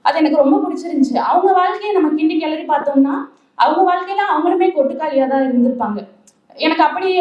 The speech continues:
அவரு அவங்க படத்தை எடுக்கணும், அவங்க கதையை எடுத்தா எப்படி இருக்கும், எப்படி அவங்க இவ்வளவு ரக்கடா மாறினாங்க அப்படின்ற கதையை எடுக்கணும்ன்றது என்னோட வேண்டுகோள். ஆஹ், so அதே மாதிரி தான் மீனாவோட அம்மாவுமே, அவங்களுக்கு பாண்டிக்கிட்ட அவளை புடிச்சு கொடுக்கறதுல விருப்பமே இருக்காது.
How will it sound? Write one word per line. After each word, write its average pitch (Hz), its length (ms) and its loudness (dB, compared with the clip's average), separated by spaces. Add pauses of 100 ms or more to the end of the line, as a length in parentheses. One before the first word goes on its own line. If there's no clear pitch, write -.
அவரு 320 320 0
அவங்க 370 320 2
படத்தை 381 320 -2
எடுக்கணும், 269 400 -2
அவங்க 320 240 -2
கதையை 381 300 -4
எடுத்தா 320 240 -4
எப்படி - 280 -8
இருக்கும், 226 360 -4 (300)
எப்படி 359 260 -2
அவங்க 381 240 4 (260)
இவ்வளவு 330 320 0
ரக்கடா 339 340 -2
மாறினாங்க 285 540 -2 (540)
அப்படின்ற 349 360 0
கதையை 311 320 -4
எடுக்கணும்ன்றது 302 680 0 (440)
என்னோட 269 280 2 (140)
வேண்டுகோள். 247 500 -2 (540)
ஆஹ், 254 360 2 (300)
so - 240 0
அதே 381 220 0
மாதிரி 370 240 -4
தான் - 200 -2
மீனாவோட 349 460 2
அம்மாவுமே, 220 480 -4 (300)
அவங்களுக்கு 359 500 0 (280)
பாண்டிக்கிட்ட 370 500 0
அவளை 392 260 2
புடிச்சு 370 280 -6
கொடுக்கறதுல 339 460 -2
விருப்பமே 339 340 0
இருக்காது. 220 320 -2